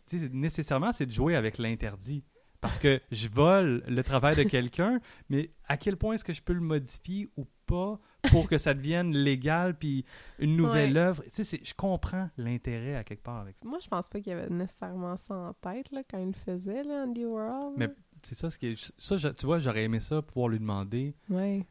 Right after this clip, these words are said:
Speaker 2: <laughs>
Speaker 1: pourquoi ?
Speaker 2: Pourquoi le, la Campbell soup ? <laughs>
Speaker 1: Mais,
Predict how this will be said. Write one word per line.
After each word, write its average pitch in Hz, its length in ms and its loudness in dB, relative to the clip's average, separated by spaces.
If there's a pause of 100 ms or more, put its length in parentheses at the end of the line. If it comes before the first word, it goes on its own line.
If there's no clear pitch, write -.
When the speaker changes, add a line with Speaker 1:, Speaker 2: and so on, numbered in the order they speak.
Speaker 2:
<laughs> - 380 6
Speaker 1:
pourquoi ? 131 580 8 (320)
Speaker 2:
Pourquoi 277 680 0
le, 202 360 -2
la 196 200 2
Campbell 254 580 -2
soup ? 269 460 0 (120)
<laughs> - 380 2
Speaker 1:
Mais, - 60 -2